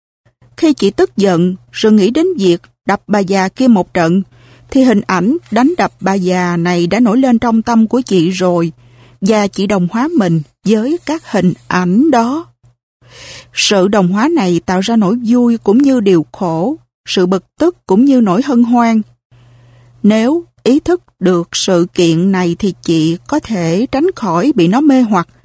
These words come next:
qua sức mạnh của tư tưởng mà chị tạo ra trong tâm. Chính vì không ý thức mà chúng ta đã tự tạo ra địa ngục cho mình, rồi lại cố gắng để thoát ra.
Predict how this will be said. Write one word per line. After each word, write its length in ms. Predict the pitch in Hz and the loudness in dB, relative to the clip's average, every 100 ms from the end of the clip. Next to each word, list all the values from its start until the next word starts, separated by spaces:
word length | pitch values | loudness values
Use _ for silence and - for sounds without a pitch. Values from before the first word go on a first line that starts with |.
| _ _ _ _ - | _ _ _ _ -4
qua 320 | 226 220 208 | -2 0 -2
sức 280 | 202 349 - | -2 -4 0
mạnh 300 | 196 170 185 | -2 2 0
của 120 | 226 | 0
tư 160 | 262 233 | -2 -2
tưởng 280 | - 170 269 | 0 0 2
mà 100 | 196 | -2
chị 400 | - 175 165 180 - | -2 -2 -2 -4 -6
tạo 200 | 175 180 | -6 -4
ra 220 | 202 214 | -4 -4
trong 260 | 214 208 | -2 -2
tâm. 280 | 208 214 208 - _ _ _ _ _ _ - - - - _ | 0 0 0 -2 _ _ _ _ _ _ -20 -20 -20 -20 _
Chính 180 | - 359 427 | 0 2 2
vì 180 | 208 190 - | 2 0 0
không 280 | 262 240 - | 2 2 0
ý 200 | - 285 | 0 0
thức 260 | 349 381 359 | 0 -2 0
mà 100 | 233 | -2
chúng 200 | 214 302 | 0 -4
ta 140 | 269 | -2
đã 120 | 208 226 | -4 -6
tự 340 | - 170 165 - | -2 0 0 -2
tạo 220 | 185 180 | -4 -2
ra 200 | 214 262 | -2 -2
địa 300 | 220 175 175 | 2 2 4
ngục 260 | 202 185 - | 2 0 -2
cho 140 | - 254 | -2 2
mình, 300 | 226 175 160 _ _ _ _ _ _ - | 2 2 -4 _ _ _ _ _ _ -8
rồi 200 | - 220 | -2 0
lại 260 | 202 170 190 _ _ - | 2 0 -4 _ _ 0
cố 140 | 320 226 | 0 2
gắng 280 | 254 269 381 | 0 0 2
để 100 | 202 | 0
thoát 320 | - 269 339 - | 0 -2 -4 -6
ra. 420 | - 233 220 | -4 -4 -4